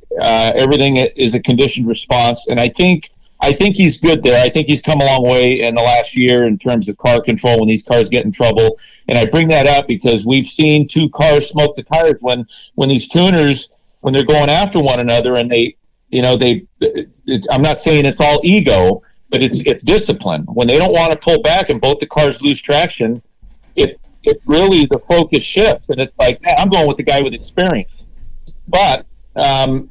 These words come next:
I, I think that's why, I think, I think just Justin is, has been there all along. He's been in the pressure cookers. I don't think he's gonna see pressure like, like what he'll experience going into Pomona, though. When that championship's on the line, <clears throat> there's a lot of money up for grabs. There's a,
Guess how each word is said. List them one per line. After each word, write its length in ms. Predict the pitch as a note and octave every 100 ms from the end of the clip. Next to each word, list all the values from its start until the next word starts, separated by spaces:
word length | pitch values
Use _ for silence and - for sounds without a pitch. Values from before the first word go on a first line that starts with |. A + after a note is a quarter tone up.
| -
I, 160 | C3+ D3+
I 100 | D3
think 260 | - E3 D3+
that's 320 | D3+ D#3 -
why, 540 | D3+ C#3+ C#3+ C#3 D3 - - -
I 100 | B2+
think, 260 | F3+ D#3
I 140 | D3+ C#3
think 220 | F3 D#3+
just 300 | D#3 D3+ -
Justin 400 | - D#3 D3+ D3
is, 260 | C#3+ A#2+ -
has 180 | A#2+ A#2
been 240 | D#3 D#3+
there 260 | D3+ D3+ D#3 C3+
all 220 | C3+ D3
along. 400 | C#3+ C#3 D3 C#3
He's 180 | A#2+ A2
been 200 | C#3+ D3+
in 80 |
the 60 | D3
pressure 360 | - D3+ - D3
cookers. 580 | D#3 D3+ D3+ D3 C3+ _ _ _ -
I 100 | -
don't 260 | C#3 F#3+ G3+
think 180 | F#3+ D#3+
he's 180 | E3 C#3+
gonna 200 | D3 B2
see 180 | D#3
pressure 580 | C#3 - C#3+ A#2+ C3+ A#2+
like, 500 | A#2+ A#2 A2+ A2+ - -
like 260 | - A2
what 220 | B2+ B2+ A#2
he'll 200 | B2 G#2+
experience 520 | - - A#2+ A2 - A#2+
going 160 | A2 G2+
into 140 | G2+
Pomona, 420 | - G2 F#2+ F#2 -
though. 120 | E2+
When 160 | G2+
that 160 | B2 D#3
championship's 640 | - E3 E3 D3 - D3 C#3+
on 120 | C#3
the 240 | B2+ C3
line, 260 | B2+ B2 B2 - - -
<clears throat> 220 | - -
there's 320 | A#3+ A3 E3
a 100 | A2+
lot 240 | B2+ C#3+
of 80 | D3
money 260 | C3+ C3+ B2
up 140 | B2 -
for 80 |
grabs. 460 | A#2 A#2 A2 A2+ -
There's 280 | G#2+ G2+ G#2+
a, 140 | G2